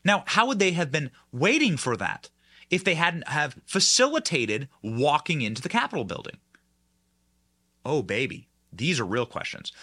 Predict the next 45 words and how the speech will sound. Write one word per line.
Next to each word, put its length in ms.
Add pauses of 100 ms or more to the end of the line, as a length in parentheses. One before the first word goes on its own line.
(320)
And 300
questions 320
that 100
Fox 240
News 160
didn't 200
want 180
you 60
to 60
hear. 220 (880)
Now, 180
let 100
me 80
make 160
this 100
very 380 (320)
clear, 300
'cause 160
this 140
is 140
the 240
other 320
odious 440
part 320
of 280
the 180
story. 460 (600)
Tucker 180
Carlson 380
dropped 400
an 100
interview 320
with 80
Stephen 260
Sund, 300
who's 140
the 40
chief 240
of 120
Capitol 280
Police, 280
last 180
night. 160 (680)
Interview 300
went 300